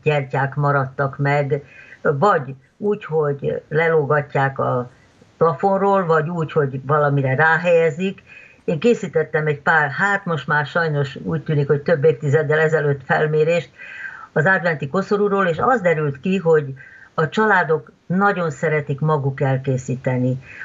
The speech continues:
A gyülekezetek is együtt készítik az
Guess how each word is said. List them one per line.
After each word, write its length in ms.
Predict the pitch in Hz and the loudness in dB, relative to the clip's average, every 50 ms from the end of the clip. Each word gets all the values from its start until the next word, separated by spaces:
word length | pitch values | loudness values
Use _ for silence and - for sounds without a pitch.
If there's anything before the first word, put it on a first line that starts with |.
| - - | -12 -2
A 100 | - 160 | 0 2
gyülekezetek 720 | 139 170 196 190 175 - 165 151 143 143 143 147 131 131 143 | 4 4 4 4 4 2 2 0 0 0 -2 -2 -6 -4 -4
is 260 | 135 131 - - - _ - | -6 -6 -6 -10 -16 _ -2
együtt 360 | 170 180 175 143 156 147 - | -2 -2 0 0 -4 -6 -6
készítik 640 | - 170 165 151 135 - - 156 156 151 143 135 - | -4 0 0 0 0 -2 -8 -8 -4 -4 -4 -2 0
az 220 | 139 135 127 131 | 0 0 0 -2